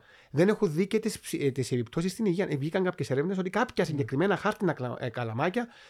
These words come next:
Speaker 1: δημιουργούν άλλα προβλήματα, καρκίνο και όχι μόνο. Δηλαδή, να το δούμε και τούτο. Και ανησυχώ ότι στο μέλλον, ξέρεις, εμάς η γενιά μας θα είμαστε ο μεσαίων-, θα μας θεωρούν μεσαίωνα. Είναι
Speaker 2: Ναι.
Speaker 1: τόσο πολλά πιεστικά,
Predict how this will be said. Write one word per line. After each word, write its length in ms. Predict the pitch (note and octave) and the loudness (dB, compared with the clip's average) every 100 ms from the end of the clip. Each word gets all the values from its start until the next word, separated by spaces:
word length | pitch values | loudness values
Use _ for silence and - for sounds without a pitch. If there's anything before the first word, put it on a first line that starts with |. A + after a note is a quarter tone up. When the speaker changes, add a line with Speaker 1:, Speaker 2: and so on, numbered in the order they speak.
| _ | _
Speaker 1:
δημιουργούν 420 | E3+ E3 C#3+ G3 | 4 6 6 4
άλλα 180 | A#3 C4 | 2 0
προβλήματα, 440 | B3 A#3 B3+ E3 | -2 2 2 2
καρκίνο 400 | A#2+ A#2 - F3+ | 0 -4 0 0
και 80 | G#3 | 0
όχι 120 | G#3 | 0
μόνο. 300 | A#3 B3+ A#2+ - _ _ _ | -2 -2 -4 -8 _ _ _
Δηλαδή, 480 | D3 C#3 E3 F3+ - - _ | 4 8 6 6 0 -20 _
να 140 | C#3+ D3+ | 0 4
το 100 | D3+ | 6
δούμε 200 | A#3 A#3+ | 6 6
και 120 | B2+ | 4
τούτο. 300 | A2+ G#2+ G#2+ - - | -2 -6 -8 -12 2
Και 100 | F3+ | 6
ανησυχώ 320 | E3+ F3+ A#3+ | 6 6 4
ότι 100 | B3+ | 2
στο 180 | - F#3 | 2 4
μέλλον, 200 | A3+ G#3+ | 4 2
ξέρεις, 320 | - C#4 F#3+ | 2 2 2
εμάς 160 | F3+ | 2
η 40 | A#3 | 2
γενιά 360 | A#3+ C#3 F3 | 2 2 2
μας 280 | F3+ B2+ D#3+ _ - - | 2 0 -4 _ -20 -2
θα 120 | - | 0
είμαστε 300 | G3 G3+ C4 | 2 2 2
ο 40 | |
μεσαίων-, 360 | G#3+ - B3 - | 2 2 0 -2
θα 80 | C#3+ | -2
μας 160 | C3+ - | -2 0
θεωρούν 220 | C3+ E3+ | -2 0
μεσαίωνα. 520 | F3 G3 G3+ B2+ - _ _ _ - | 0 -2 -2 -4 -10 _ _ _ 0
Είναι 140 | C#3 | 2
Speaker 2:
Ναι. 60 | - | 2
Speaker 1:
τόσο 220 | E3+ A#3+ | 2 2
πολλά 240 | A#3 A3+ | 2 0
πιεστικά, 600 | A3 F#3+ - C#3 D3+ C#3+ | 0 -2 -2 -2 0 0